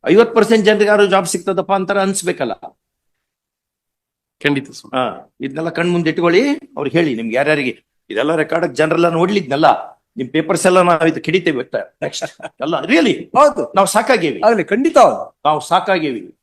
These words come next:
Speaker 1: ನಮ್ಗೆ ಹೊಟ್ಟೆ ಉರಿತದೆ. We tell you. Truth we are telling you. ಇಂಥ ದೇಶ ಕಟ್ಟಬೇಕು ಅನ್ನಂಗಿದ್ರೆ ಯಾಕೆ ನಾವ್ ಸ್ವಾತಂತ್ರ್ಯ ನಮ್ಗೆ ಎದಕ್ ಬೇಕಿತ್ತು? ಇಷ್ಟು ಹೊಲ್ಸಾಗಂಗಿದ್ರೆ ಏನ್ ಮಾಡ್ಬೇಕು ನಾವ್ ತಗೊಂಡು?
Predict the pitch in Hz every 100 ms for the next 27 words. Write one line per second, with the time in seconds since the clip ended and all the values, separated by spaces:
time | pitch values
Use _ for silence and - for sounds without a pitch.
0 | _ _ _ _ - 131 147 135 117 -
1 | - 151 139 185 156 147 - _ _ 127
2 | 120 160 165 113 - _ _ _ 185 196
3 | 196 156 143 117 156 160 143 98 - _
4 | _ _ _ _ _ _ _ _ 131 196
5 | 214 233 220 196 185 180 170 175 190 180
6 | 180 180 165 170 170 170 170 165 208 208
7 | 156 165 165 190 180 165 175 196 233 170
8 | - 92 _ _ _ _ _ _ _ _
9 | _ _ _ _ _ - 156 - - 170
10 | 175 165 165 170 143 120 104 - _ _
11 | _ _ _ _ _ - 311 285 175 -
12 | - 92 - 127 104